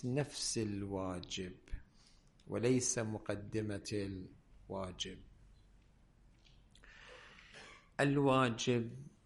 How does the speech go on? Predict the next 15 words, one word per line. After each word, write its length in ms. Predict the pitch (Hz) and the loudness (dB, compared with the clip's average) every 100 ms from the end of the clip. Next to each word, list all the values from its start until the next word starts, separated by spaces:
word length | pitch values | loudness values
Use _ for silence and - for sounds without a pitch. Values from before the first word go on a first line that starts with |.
| - _ - | -20 _ 0
النفسي 1200 | 117 113 117 110 - - - 120 113 113 113 - 113 | 2 4 2 0 0 -2 2 4 4 4 2 -2 -6
إن 80 | |
صح 440 | 107 - 107 - 113 | -2 0 0 -2 -6
التعبير، 880 | 107 - 107 98 110 113 110 107 104 | -8 -6 -4 -2 0 2 2 0 -2
طبعًا 600 | - 104 92 117 117 - - - | -4 -4 -2 0 -2 -4 -12 -10
الواجب 720 | 104 101 107 104 104 127 120 | -8 -2 -2 -2 -2 0 0
سينقسم 800 | - 113 110 107 - 131 113 101 | -2 -2 -2 -2 -2 -2 -2 -4
أيضًا 340 | 98 98 98 | -4 -4 -6
إلى 420 | 98 104 101 104 | -6 -6 -4 -4
نفسي 920 | 101 120 120 - - 123 120 123 151 - - | -2 0 0 -2 0 2 2 0 -4 -12 -10
وإلى 440 | 110 104 107 104 | -4 -4 -2 -4
غيري، 640 | 101 117 127 98 92 92 - - _ - - - - - - - - - | 0 2 2 2 -4 -10 -12 -20 _ -20 -20 -20 -20 -20 -20 -20 -18 -6
ولكن 1040 | 104 113 135 131 - 135 131 135 139 123 | 0 4 4 4 0 0 2 0 -2 0
نفس 380 | 160 165 - 117 | 0 0 -2 -2
الواجب 880 | 104 98 98 95 92 92 120 117 | -2 -2 -2 -2 -4 -2 0 0